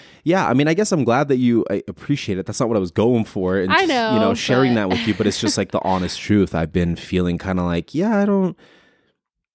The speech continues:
Speaker 1: eh, you know, like, I don't want it to always be the focus of things. And it does make me feel a little more sane.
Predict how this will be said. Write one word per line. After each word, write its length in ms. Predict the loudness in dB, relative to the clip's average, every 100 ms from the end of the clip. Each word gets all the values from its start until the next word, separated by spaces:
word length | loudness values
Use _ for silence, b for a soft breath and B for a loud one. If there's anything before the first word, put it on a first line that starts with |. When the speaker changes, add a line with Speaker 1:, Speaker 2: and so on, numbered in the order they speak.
| _ _ _ _ -6
Speaker 1:
eh, 180 | -2 -2 -4 B _
you 100 | -2
know, 200 | 0 0
like, 180 | 0 0
I 80 | 2
don't 160 | 2
want 140 | 2 0
it 60 |
to 80 | 2
always 220 | 2 2
be 100 | 0
the 100 | -4
focus 380 | -2 -2 -2 -6
of 100 | -6
things. 260 | -4 -2 0
And 280 | 2 4 4
it 100 | 4
does 220 | 2 4
make 220 | 2 2
me 120 | 0
feel 300 | 2 2 4
a 40 | 4
little 540 | 4 4 4 2 0 B B B B B _ -4
more 260 | 0 0 0
sane. 600 | -2 -2 -2 -6 -12